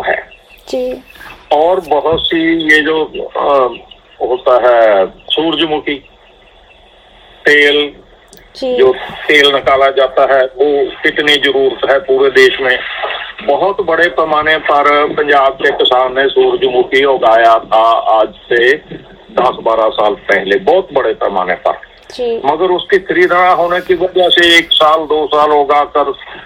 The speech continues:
Speaker 1: जब सड़कों पर फेंकना पड़ा तो लोग हट गए।
Speaker 2: जी।
Speaker 1: इसी तरह जो सब्जियां हैं और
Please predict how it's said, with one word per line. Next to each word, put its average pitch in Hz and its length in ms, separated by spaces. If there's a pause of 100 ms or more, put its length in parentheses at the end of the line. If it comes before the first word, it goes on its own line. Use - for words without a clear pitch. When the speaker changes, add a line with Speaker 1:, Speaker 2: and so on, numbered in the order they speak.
(680)
Speaker 1:
जब 131 160
सड़कों 131 420
पर 147 180
फेंकना 139 380
पड़ा 135 240
तो 123 180
लोग 101 240 (100)
हट - 180
गए। 143 120 (400)
Speaker 2:
जी। - 500 (560)
Speaker 1:
इसी 190 220
तरह 180 260
जो 170 180
सब्जियां 156 580
हैं 156 400
और 156 320